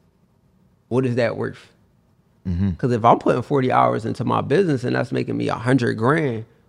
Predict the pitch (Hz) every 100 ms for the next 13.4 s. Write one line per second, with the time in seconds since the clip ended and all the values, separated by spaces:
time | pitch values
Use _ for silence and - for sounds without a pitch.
0 | _ _ 131 90 90 101 180 185 104 -
1 | - _ _ _ _ _ - 87 92 82
2 | 92 95 95 90 101 110 131 90 82 -
3 | 90 73 98 139 120 - - 147 190 165
4 | 123 113 104 110 110 156 139 117 101 -
5 | 240 156 110 110 190 185 120 - 131 139
6 | - 269 262 175 127 123 202 196 165 147
7 | 196 135 107 98 - - - 160 170 160
8 | 175 175 175 - 156 101 156 160 185 175
9 | 139 143 120 127 139 127 - 156 151 123
10 | 117 104 - _ _ _ _ 127 131 127
11 | 143 131 - 123 95 104 - 131 135 123
12 | 127 147 131 123 117 98 127 139 123 -
13 | 127 127 117